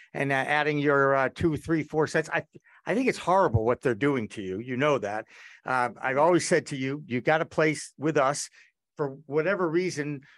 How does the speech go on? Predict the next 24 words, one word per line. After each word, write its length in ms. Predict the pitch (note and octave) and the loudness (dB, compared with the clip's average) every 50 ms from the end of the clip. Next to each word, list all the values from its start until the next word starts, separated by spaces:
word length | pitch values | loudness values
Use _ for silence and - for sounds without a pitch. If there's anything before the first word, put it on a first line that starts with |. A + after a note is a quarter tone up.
| _ _ - | _ _ -6
we're 160 | C3 D#3 E3+ | -4 -4 -4
flying 360 | E3 - F#3 F#3 F3+ E3+ E3 | -2 0 2 2 4 4 4
under 220 | E3+ E3+ E3 D#3+ | 4 4 4 2
the 120 | C#3+ C#3 C3 | 2 2 4
radar." 520 | B2+ D#3 F3 F3+ B2+ A2+ G#2+ A2 C#3 C#3 _ _ - - - - _ _ - | 4 4 4 4 4 2 2 2 0 -2 _ _ -20 -20 -20 -20 _ _ -8
Um, 460 | - C3+ C#3 C3 C3 B2+ B2+ A#2+ G#2+ G2+ _ _ _ _ _ _ - | -4 0 0 2 2 0 -2 -6 -10 -12 _ _ _ _ _ _ -2
but, 280 | C#3+ C#3 C3+ C3+ - D#3+ | 0 0 0 -2 -2 0
um, 320 | C#3+ C3 B2+ B2 B2 A#2 A#2 - | 0 2 0 0 -4 -8 -14 -12
we, 340 | C#3+ D#3 D#3+ D3+ C#3+ C3 B2+ B2+ | -8 -6 -6 -6 -6 -10 -12 -10
we 300 | C3+ D3+ D3 D3 C#3+ C#3+ _ _ - | -8 -8 -8 -8 -10 -14 _ _ -12
continue 500 | - D#3 C3+ - D#3+ F#3 G3+ G#3 F#3+ E3 | -12 -10 -10 -4 -4 -2 0 0 -2 -2
to 140 | B2+ C#3+ C3 | -2 -4 -6
believe 640 | C#3+ - C#3 C3 D#3 F#3 G3 E3+ D3+ C#3+ C#3+ - - - - | -4 -6 -4 -2 -2 -2 -2 -2 -4 -4 -8 -10 -20 -12 -6
that 220 | C3+ C3 B2 - | -4 -4 -4 -6
you 160 | A#2+ B2+ C#3 A#2+ | -8 -8 -6 -4
have 240 | C3+ D#3+ E3+ D#3+ | -2 -2 -4 -4
to 80 | - C3+ | -8 -14
talk 300 | - - D#3+ E3 F3 - | -6 -2 0 0 0 -2
about 260 | F#3+ E3 F#3 F3+ F3+ F#3 | -2 0 0 0 0 -2
these 220 | F#3+ F3+ E3 - | -6 -6 -6 -6
things. 340 | - F#3+ F#3 F#3+ F#3+ D#3+ C#3 | -4 -4 -4 -4 -4 -8 -8
You 100 | C#3 A#2+ | -8 -6
have 260 | B2 C3 B2+ A#2 _ | -2 -2 -2 -4 _
to 220 | - C#3 B2+ A#2 | -4 -6 -6 -6